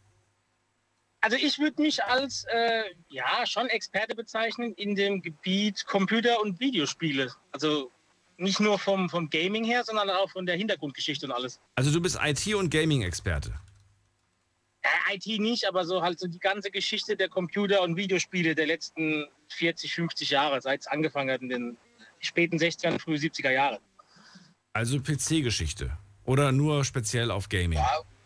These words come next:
Speaker 1: auf Gaming hauptsächlich so.
Speaker 2: Okay, also Gaming, Gaming-Experte.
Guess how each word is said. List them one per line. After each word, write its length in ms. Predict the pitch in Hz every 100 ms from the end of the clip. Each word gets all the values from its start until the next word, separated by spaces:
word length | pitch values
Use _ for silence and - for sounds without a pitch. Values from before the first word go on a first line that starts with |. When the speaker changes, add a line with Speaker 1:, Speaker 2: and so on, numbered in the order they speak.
| _ _ _ _ _ _ _ _ _ -
Speaker 1:
auf 220 | 226 -
Gaming 340 | 175 165 156
hauptsächlich 440 | 135 - 131 - -
so. 120 | 110 - _ _ _ _ _
Speaker 2:
Okay, 360 | 117 - 69 53 - - -
also 400 | 117 113 131 113
Gaming, 640 | 131 147 160 160 160 160 - - -
Gaming-Experte. 840 | 139 104 71 78 80 71 -